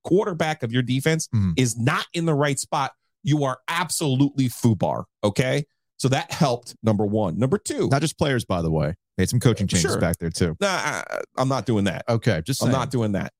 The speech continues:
Speaker 1: Here's number two. Carolina, their recruiting success, other than Drake May and Sam Howell, has consistently been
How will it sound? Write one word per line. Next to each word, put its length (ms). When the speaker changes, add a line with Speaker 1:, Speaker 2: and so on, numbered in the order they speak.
Speaker 1:
Here's 260
number 200
two. 240
Carolina, 580
their 240
recruiting 540
success, 580
other 240
than 180
Drake 280
May 160
and 100
Sam 240
Howell, 320
has 240
consistently 960
been 380